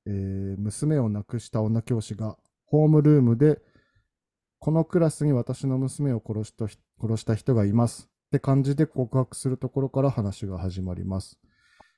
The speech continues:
語り手がいろいろ変わって、同じ話をいろんな人の視点から読み止めたり、伏線がいろいろあったりして、個人的にはとても好きな小説です。えー、松たか子主演で映画化もされています。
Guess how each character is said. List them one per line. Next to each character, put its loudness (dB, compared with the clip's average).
語 2
り 4
手 2
が 6
い 8
ろ 8
い 4
ろ 4
変 2
わ 2
っ -6
て、 0
同 2
じ 0
話 0
を 0
い -4
ろ -4
ん -2
な -4
人 -8
の -2
視 -20
点 -6
か -6
ら 0
読 0
み -2
止 -4
め -2
た -12
り、 -2
伏 0
線 2
が 4
い 4
ろ 4
い 4
ろ 2
あ 2
っ -20
た -6
り -6
し -18
て、 -4
個 -2
人 0
的 -6
に 2
は 0
と -10
て -8
も -2
好 -8
き -8
な -2
小 -8
説 -14
で -6
す。 -18
え -4
ー、 -4
松 0
た 0
か -2
子 -2
主 -4
演 2
で 0
映 -2
画 -4
化 -4
も -2
さ -6
れ -4
て -12
い -4
ま 0
す。 -14